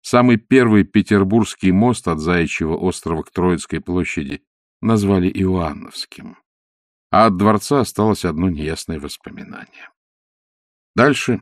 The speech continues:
площадь и Стрелка, где Нева разливается на большую и малую.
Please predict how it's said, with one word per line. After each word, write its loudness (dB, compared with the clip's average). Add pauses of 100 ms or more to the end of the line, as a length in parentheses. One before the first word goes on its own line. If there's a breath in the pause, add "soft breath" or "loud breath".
(120)
площадь -2
и -10
Стрелка, 0
где -2
Нева 0
разливается -2
на -6
большую -6
и -12
малую. -14